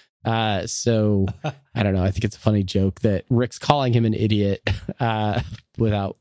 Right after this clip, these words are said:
Speaker 1: really calling him an idiot.
Speaker 2: <laughs> Uh, the, you know, running the Die Hard thing into, <laughs> into, into the ground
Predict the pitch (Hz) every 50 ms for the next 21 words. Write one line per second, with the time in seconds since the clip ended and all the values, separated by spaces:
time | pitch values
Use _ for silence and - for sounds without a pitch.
0 | _ - 107 101 95 90 90 - - - - 101 92 104 - 113 104 - _ _
1 | - - - - - - 113 117 - - 202 196 196 - - 175 - _ - -
2 | - - - 147 - - _ - - - - _ _ _ - - - - - -
3 | - - - - 143 143 143 143 143 139 139 135 131 131 131 123 120 117 - -
4 | 381 190 160 139 151 160 156 151 147 139 131 123 120 - _ _ _ _ _ _
5 | _ _ _ _ _ - 185 156 147 139 135 131 143 147 160 175 180 180 180 165
6 | 151 127 - 127 120 131 131 120 123 120 120 113 104 - 127 120 123 120 117 117
7 | - 135 127 - 143 175 147 135 - 147 139 123 131 135 135 139 123 127 123 -
8 | 123 117 117 117 117 117 117 117 113 117 -